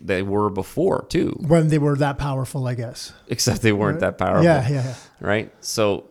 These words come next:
Speaker 1: I guess that's a great segue too, is like, well, why does Apple hardware cost so much? And it doesn't.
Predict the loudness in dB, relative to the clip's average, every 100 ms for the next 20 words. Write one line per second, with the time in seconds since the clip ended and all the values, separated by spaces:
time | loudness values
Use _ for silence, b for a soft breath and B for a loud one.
0 | _ -6 0 0 0 -2 -2 -2 -2 -2
1 | 0 0 0 0 0 -2 -4 -4 -2 -2
2 | -2 -4 -4 -4 -4 -6 -4 -4 -6 -8
3 | -8 -8 -8 -10 -8 -12 -14 -20 -16 -6
4 | -6 -2 -2 -2 -6 -14